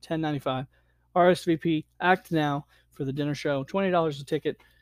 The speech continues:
if you are above the age of ten years old. If you're ten and under, of course, you can get a seat for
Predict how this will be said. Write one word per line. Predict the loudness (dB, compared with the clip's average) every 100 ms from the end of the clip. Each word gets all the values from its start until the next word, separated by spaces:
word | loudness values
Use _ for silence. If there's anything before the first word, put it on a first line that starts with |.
| _ -6
if | -4 -2
you | -2 0
are | 0 -2 -6 -14 _ _ -8
above | 0 0 2
the | 0
age | 0 -2
of | -6
ten | -2 -2
years | -2 -4
old. | -4 -6
If | -8
you're | -6 -4
ten |
and | -2
under, | -2 -4 -6
of | -6
course, | -8 -8
you |
can | -8 -4 -4
get | -4
a |
seat | -6 -6 -6
for | -6 -10 -10